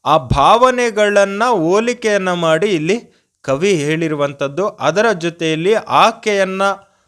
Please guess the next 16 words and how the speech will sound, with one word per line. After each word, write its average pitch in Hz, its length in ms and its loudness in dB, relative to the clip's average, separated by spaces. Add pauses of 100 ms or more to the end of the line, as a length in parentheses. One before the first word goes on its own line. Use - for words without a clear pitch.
(280)
ನೋಡಿದಾಗ 202 800 2 (160)
ಅವನ 233 360 2
ಮನಸ್ಸು 208 760 -4
ಯಾವ 180 360 -2
ರೀತಿ 208 340 -4
ಕದಡುತ್ತೆ, 165 960 2
ಅವನ 175 400 -2
ಮನಸ್ಸು 180 500 -4
ಯಾವ 147 260 0
ರೀತಿ 190 280 -6
ಡಿಸ್ಟರ್ಬ್ 180 640 -2
ಆಗ್ತಾನೆ 156 520 -4
ರಾವಣ, 143 360 -2 (520)
ಆ 139 80 4
ಡಿಸ್ಟರ್ಬ್ 185 720 0
ಆಗುವಂತಹ 185 840 0